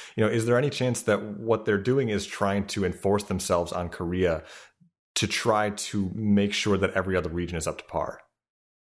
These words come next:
Speaker 2: I don't think, I don't think you can interpret these moves in that light, because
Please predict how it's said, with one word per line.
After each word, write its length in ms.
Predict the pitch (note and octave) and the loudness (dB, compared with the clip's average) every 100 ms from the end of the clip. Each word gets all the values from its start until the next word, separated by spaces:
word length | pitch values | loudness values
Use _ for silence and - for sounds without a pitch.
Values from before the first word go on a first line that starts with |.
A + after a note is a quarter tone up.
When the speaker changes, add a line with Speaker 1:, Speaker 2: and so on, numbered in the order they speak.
| _ _ _ _ _ _ _ _ _ - - - - - _ _ - | _ _ _ _ _ _ _ _ _ -4 -4 -6 -10 -12 _ _ 0
Speaker 2:
I 100 | F#3+ | 2
don't 160 | B3 | 2
think, 260 | A3+ A#3+ - A2+ | 2 0 0 -2
I 240 | A#2+ D3+ | 0 2
don't 160 | A3+ C#4 | 2 0
think 140 | C#4 | -2
you 80 | A3+ | -2
can 120 | F#3 | -2
interpret 520 | D3+ F3 F3 D3+ A2+ | 0 -2 0 -2 0
these 240 | B2 B2+ A2+ | 0 0 0
moves 680 | A#2 B2 G#2+ F#2+ - - - _ - | 2 4 2 -2 -6 -10 -12 _ -4
in 180 | A2 A2+ | 2 4
that 200 | G#2+ - | 4 0
light, 400 | B2+ D#3 D2 - | -2 -2 -4 -6
because 360 | G2+ A#2 A2 | -4 -2 -2